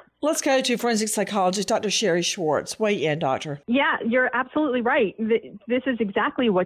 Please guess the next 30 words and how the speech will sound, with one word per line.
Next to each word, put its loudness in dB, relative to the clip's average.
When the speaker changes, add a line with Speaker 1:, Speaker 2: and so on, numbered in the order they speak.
Speaker 2:
she -4
did. 4
And 2
as 2
she 2
was 4
drinking 4
and 4
drugging, 4
she -2
was 0
getting 2
herself 2
really 2
worked 0
up 0
to 4
a 0
boiling -2
point. 0
And 0
th-, -4
here's 0
the 2
dangerous 2
thing 4
that 0
really 4
strikes -4
me. -10